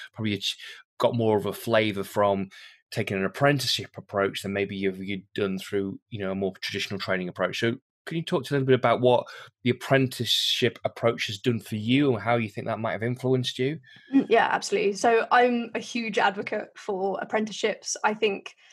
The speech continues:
Speaker 2: I've seen in my personal life how much it benefited me.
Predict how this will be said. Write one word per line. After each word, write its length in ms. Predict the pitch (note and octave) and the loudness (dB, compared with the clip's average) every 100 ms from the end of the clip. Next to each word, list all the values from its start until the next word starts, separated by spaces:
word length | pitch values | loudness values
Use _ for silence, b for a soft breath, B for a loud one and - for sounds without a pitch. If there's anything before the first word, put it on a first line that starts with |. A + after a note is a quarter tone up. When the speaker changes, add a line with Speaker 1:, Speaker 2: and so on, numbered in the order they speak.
| B B B | B B B
Speaker 2:
I've 160 | A3 A#3 | 2 2
seen 200 | A#3 G#3 | 0 0
in 100 | G3 | 0
my 380 | G3 G#3 G3 A3 _ _ - _ - | 0 0 -2 -6 _ _ -20 _ 0
personal 380 | A3 A3 A#3 A3+ | 0 2 2 4
life 220 | A3 A3+ | 4 2
how 160 | - | 0
much 220 | F#3+ E3 - | 0 -2 -6
it 80 | |
benefited 420 | - F#3 F#3+ F#3+ F#3+ | -6 -6 -6 -8 -2
me. 340 | G#3 G#3 G3+ | 0 0 -4